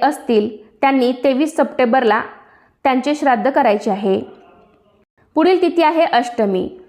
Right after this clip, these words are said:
चोवीस सप्टेंबर रोजी अष्टमी आहे, तर या दिवशी अष्टमी श्राद्धासोबतच ज्यांचे पूर्वज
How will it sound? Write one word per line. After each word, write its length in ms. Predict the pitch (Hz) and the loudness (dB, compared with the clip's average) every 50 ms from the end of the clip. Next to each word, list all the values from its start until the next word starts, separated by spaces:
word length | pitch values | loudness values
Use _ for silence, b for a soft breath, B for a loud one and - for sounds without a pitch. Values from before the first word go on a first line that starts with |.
| - - | -2 0
चोवीस 360 | 302 294 254 320 359 359 - | 0 2 4 2 2 2 2
सप्टेंबर 500 | 359 381 370 - - 262 247 247 277 262 | -2 -2 -2 -2 0 0 2 2 2 2
रोजी 320 | 285 294 285 202 220 240 240 | 2 2 0 0 -2 -2 -2
अष्टमी 440 | - 269 277 - - 269 254 262 269 | -2 -2 -2 -2 0 0 2 2 2
आहे, 360 | 269 262 269 269 208 202 220 277 - - _ _ - | 2 0 0 2 0 0 0 -2 -6 -14 _ _ -2
तर 80 | 247 247 | 0 2
या 220 | 262 262 262 262 | 2 4 4 2
दिवशी 600 | 240 277 302 302 294 - 240 233 233 233 - - - | 2 2 0 -2 -2 -2 -2 -2 -4 -6 -8 -6 -4
अष्टमी 440 | - 277 - - - 302 302 311 320 | -2 -2 -2 -2 0 2 2 2 0
श्राद्धासोबतच 1040 | 311 - 294 262 240 226 254 262 262 294 262 226 269 277 269 233 226 214 214 - - | 0 0 0 0 2 0 0 0 2 0 0 2 2 0 0 0 -2 -2 -2 -4 -6
ज्यांचे 420 | 220 214 247 240 240 233 240 285 | -2 0 0 0 0 0 -2 -2
पूर्वज 380 | 269 254 294 294 269 233 214 | -2 0 0 2 2 2 2